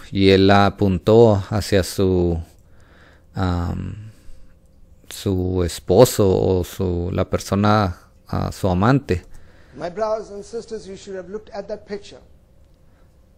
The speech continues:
Speaker 2: And I looked at it and I thought,
Speaker 1: Y usted, am, quizás vio esa fotografía y cuando yo la vi, yo pensé,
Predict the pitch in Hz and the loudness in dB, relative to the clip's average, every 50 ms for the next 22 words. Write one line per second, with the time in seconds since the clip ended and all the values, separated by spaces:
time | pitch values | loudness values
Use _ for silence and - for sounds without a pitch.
0 | _ - - - 160 175 190 208 247 247 240 233 226 233 240 214 220 214 214 208 | _ -20 -18 -12 -10 -10 -6 -8 -8 -8 -8 -10 -8 -8 -10 -10 -10 -10 -10 -10
1 | 202 202 - - 233 196 165 - - - - - _ _ - - - _ _ - | -12 -12 -8 -6 -6 -6 -6 -8 -14 -20 -20 -20 _ _ -20 -20 -20 _ _ -14
2 | - - 87 90 90 90 90 90 - - - - - - - - 110 101 - - | -8 -4 -2 0 2 2 2 0 -2 -2 -6 -12 -14 -14 -16 -10 -10 -8 -8 -8
3 | - - 101 101 104 104 107 107 104 98 - - - - - - 98 98 90 90 | -2 2 4 4 6 6 6 6 4 2 0 -4 -16 -20 -14 -8 -4 -4 -2 -2
4 | 90 87 95 92 - - - - - - 104 98 - - 101 101 104 104 101 - | -4 -4 -6 -10 -14 -16 -20 -20 -8 -6 -6 -4 -2 0 2 4 4 2 2 0
5 | - - - - - 107 101 104 104 104 101 - 113 98 - 101 - 104 98 92 | -4 -4 -6 -8 -6 -2 2 4 6 6 6 4 2 -2 -2 0 2 4 4 4
6 | 87 - - 120 127 143 135 123 - - 113 104 95 95 95 104 104 110 110 101 | 2 2 2 6 8 10 10 10 8 6 4 4 4 4 6 6 6 6 6 6
7 | 98 113 131 143 139 120 110 110 101 - - 107 98 95 - - 135 147 117 - | 6 8 8 8 8 10 8 6 6 6 4 2 2 4 6 6 6 6 6 2